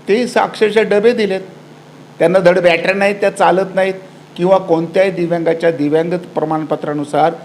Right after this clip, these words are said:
किंवा दिव्यांगानुसार त्याच्यात मॉडिफिकेशन करावं लागतं, त्याला एआयआरएनची मान्यता लागते. असं काहीच नाही. प्रत्येक दिव्यांगांना अलॉट केले आहेत आणि ते डबे नेऊन दारात उभे केलेत.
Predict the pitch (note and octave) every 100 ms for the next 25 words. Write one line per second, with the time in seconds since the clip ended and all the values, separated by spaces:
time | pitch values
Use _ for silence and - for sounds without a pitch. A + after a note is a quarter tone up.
0 | - - C#3+ D#3+ D#3 D#3 E3 E3+ E3+ D3+
1 | D3 D#3 D#3+ C#3 D#3+ D#3 F3 D#3 D3+ -
2 | - - - C3 C#3+ F3 F#3 F3 A3 G#3+
3 | F3+ D#3+ D#3+ D3+ D3 F3 E3+ E3+ D#3+ D#3
4 | C#3+ D3+ D#3 D#3 D#3+ F3 D3 B2+ D3 F3+
5 | F3+ F3 D3 - G2 - - - - F3+
6 | G3 A3 A3 A3+ A#3 A3 G#3 G3+ G3 F#3
7 | G#3 F3+ G3+ G3 G3 G3 F#3+ F3+ F#3 F3+
8 | G3+ G#3 G3+ E3 - - - C#3 E3+ G3
9 | F#3+ F#3+ G3 G3 F#3 E3+ F3 E3+ E3+ E3+
10 | E3 D#3+